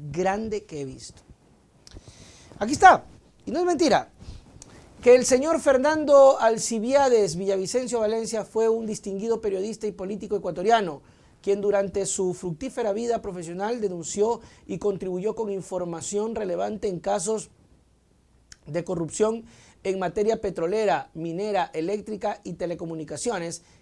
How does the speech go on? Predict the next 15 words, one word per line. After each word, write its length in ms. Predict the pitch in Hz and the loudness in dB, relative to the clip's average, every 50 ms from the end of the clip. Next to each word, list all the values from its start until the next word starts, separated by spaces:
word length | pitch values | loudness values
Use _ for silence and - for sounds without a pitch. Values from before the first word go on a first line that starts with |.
| _ _ | _ _
que 80 | - 196 | -2 -2
involucraron 600 | 208 214 208 208 202 175 - 220 226 233 233 233 | 0 2 2 2 2 2 0 0 0 0 0 -2
a 40 | 220 | -4
instituciones 640 | 208 - 190 175 170 165 151 - 208 214 220 214 | -4 -6 -6 -8 -8 -8 -4 -2 -2 -2 -2 -4
del 120 | 196 190 165 | -4 -4 -4
Estado, 440 | 156 - - - 214 208 208 208 202 | -4 -4 -2 0 0 2 2 0 -2
así 240 | 185 - - 196 | -2 -4 -6 -4
como 340 | 190 214 208 202 202 202 202 - - _ _ _ _ - | -4 -4 -2 -2 -4 -4 -6 -10 -18 _ _ _ _ -8
del 200 | 151 175 180 180 | -6 -4 -4 -4
accionar 460 | 170 - - 180 170 185 196 208 208 | -4 -4 -6 -6 -4 -4 -4 -2 0
de 60 | 214 | 0
estructuras 480 | 202 202 - 170 151 - 190 202 208 208 | 0 -2 -4 -8 -6 -4 -4 -4 -4 -4
criminales 560 | - 185 170 165 160 175 196 202 214 196 208 | -6 -6 -6 -6 -4 -4 -4 -2 -4 -6 -6
que 140 | - 180 170 | -8 -8 -6
han 220 | 170 196 214 196 | -6 -6 -8 -10